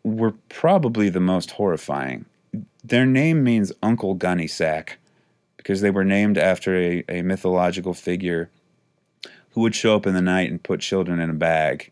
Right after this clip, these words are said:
and they would disappear. And, um, in keeping with the, the sort of, uh, dark ritual magician image cultivated by, uh, François Duvalier, or Papa Doc Duvalier,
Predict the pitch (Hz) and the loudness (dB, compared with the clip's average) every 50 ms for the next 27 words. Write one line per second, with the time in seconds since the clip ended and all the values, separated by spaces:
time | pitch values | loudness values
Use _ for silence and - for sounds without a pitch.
0 | _ _ - 87 85 87 82 78 82 85 87 82 - - - - - 85 80 78 | _ _ -8 -6 -6 -4 -6 -6 -6 -8 -8 -8 -8 -10 -10 -6 -4 -4 -2 -2
1 | 78 78 - _ - - - - - - _ _ _ - - 98 95 95 95 95 | -4 -6 -8 _ -20 -20 -20 -20 -20 -20 _ _ _ -6 -2 0 0 0 0 0
2 | 90 98 95 92 90 87 82 - _ _ _ - 110 110 107 107 - - 151 165 | 2 2 2 2 2 0 -4 -6 _ _ _ -2 0 0 0 0 -2 -2 -2 -2
3 | 160 - 143 123 110 107 98 92 - - - 95 92 92 90 85 76 - - 90 | 0 0 0 2 2 0 0 -4 -6 -8 -4 -4 -2 -2 -2 -2 -4 -6 -8 -8
4 | 101 - - - - 110 107 107 107 104 95 87 85 82 - - - _ _ _ | -8 -8 -6 -2 0 2 2 2 2 2 0 0 -2 -6 -10 -14 -18 _ _ _
5 | _ _ _ _ _ _ _ _ _ _ _ _ - - 90 87 85 82 82 80 | _ _ _ _ _ _ _ _ _ _ _ _ -2 0 0 2 2 0 0 -2
6 | - - 95 95 95 - 101 98 104 107 104 - - - - _ - 87 90 95 | -4 -8 -10 -10 -4 0 2 4 4 2 2 -2 -8 -20 -18 _ -10 -4 -2 0
7 | 101 101 - - - 107 104 104 104 95 90 87 87 82 82 - 90 90 92 90 | 0 0 -2 -4 -2 -2 0 2 2 2 2 0 0 -2 -4 -4 -2 -2 -2 -2
8 | - - 110 107 110 110 107 - _ _ _ _ _ _ _ _ - 101 101 104 | -2 0 0 2 2 0 -2 -6 _ _ _ _ _ _ _ _ -2 0 2 2
9 | 107 107 107 - - - 107 98 101 - 104 98 95 95 95 98 98 92 85 87 | 2 2 0 -4 -6 -4 -2 -2 -2 -2 -4 -2 0 0 2 0 0 -2 0 0
10 | 90 87 87 85 87 87 85 - - - 87 87 85 82 78 85 92 _ _ _ | 2 2 2 2 0 0 -2 -4 -4 -2 -2 0 0 -2 -2 -4 -8 _ _ _
11 | _ _ _ _ _ _ - - - - 107 101 101 - - 101 104 107 110 107 | _ _ _ _ _ _ -20 -10 -4 -2 -2 -2 -2 -2 0 2 2 2 2 0
12 | 98 90 95 92 92 90 95 98 101 104 104 107 107 - 95 82 - _ _ _ | -2 0 2 2 2 2 0 0 2 2 0 -2 -4 -6 -8 -8 -10 _ _ _
13 | _ - - 98 98 104 - 101 92 98 90 90 92 104 - - - - 110 101 | _ -6 -2 0 0 0 0 -4 -4 0 0 0 0 -2 -4 -10 -8 -6 -2 0
14 | 104 101 101 101 104 104 104 110 113 110 | 2 2 2 2 0 0 0 0 -2 -4